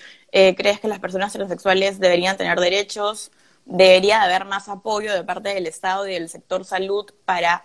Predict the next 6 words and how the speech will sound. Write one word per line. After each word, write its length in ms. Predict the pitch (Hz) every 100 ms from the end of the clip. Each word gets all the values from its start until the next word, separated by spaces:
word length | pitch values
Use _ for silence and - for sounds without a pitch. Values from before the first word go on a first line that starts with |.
| -
hacer 460 | 170 - 196 196
posible 360 | 202 190 208 202
estas 220 | 202 196
transiciones 600 | - 180 160 160 185 190
sexuales? 680 | 185 - 190 185 185 190 - _ _ _ _ _ _
Eh, 640 | 185 175 170 160 156 151